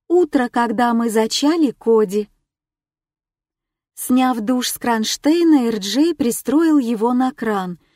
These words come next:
перешагнул через бортик и уселся, вытянув мускулистые ноги по обе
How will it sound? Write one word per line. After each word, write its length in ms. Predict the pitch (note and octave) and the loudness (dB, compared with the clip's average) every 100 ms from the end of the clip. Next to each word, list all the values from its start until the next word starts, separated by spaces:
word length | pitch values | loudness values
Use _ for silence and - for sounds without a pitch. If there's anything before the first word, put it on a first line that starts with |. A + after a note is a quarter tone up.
| _ _ | _ _
перешагнул 680 | F4 F4 - E4 D4 E4+ E4+ | 0 0 2 2 4 4 2
через 340 | - A#3+ A#3 G3+ | -2 -2 -2 -2
бортик 560 | A#3 F#4 - D#4 D4 | 0 0 -2 -4 0
и 60 | D4+ | 2
уселся, 760 | D#4 - B3 A3+ G#3 - G3+ - _ _ | 2 0 -2 -2 -4 -8 -14 -16 _ _
вытянув 560 | A3 B3+ C#4 B3+ A#3+ - | -2 2 2 0 -2 -2
мускулистые 840 | A#3+ - B3+ A#3+ A#3+ - - A#3 | -4 -4 -4 -2 -2 -4 -4 -2
ноги 440 | A3+ D4 E4+ A#3 A3 | 0 2 0 -2 -2
по 220 | A3+ A#3+ | -2 0
обе 320 | C#4+ A#3 | 0 0